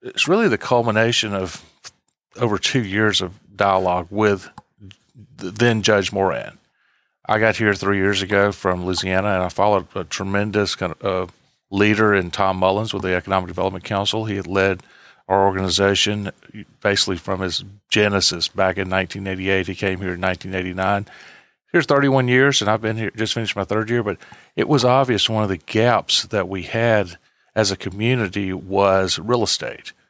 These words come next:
We didn't have the real estate product that aligned with what we were seeing in the marketplace as far as demand. We didn't have a place where we could put a project that required forty acres with water and utilities and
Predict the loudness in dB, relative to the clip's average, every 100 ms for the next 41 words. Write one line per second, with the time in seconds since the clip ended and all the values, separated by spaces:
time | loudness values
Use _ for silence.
0 | _ _ 0 2 4 2 4 2 2 2
1 | 0 -2 0 2 2 0 0 0 2 4
2 | 4 0 -4 -2 -2 0 -2 0 -2 -4
3 | -2 2 0 0 -10 -8 -6 -4 -2 -2
4 | -2 -4 -6 -8 -8 -8 -10 -16 -20 _
5 | _ _ 2 2 2 2 2 -2 0 0
6 | 0 -4 -4 -6 -8 0 0 0 -2 -2
7 | -2 -6 0 0 2 -2 -2 -2 -2 -4
8 | -14 -20 -20 _ -10 -2 2 2 2 2
9 | 4 4 2 0 -8 -8 -10 0 2 2
10 | 0 -4 -4 0 2 0 -2 -4 -6 -10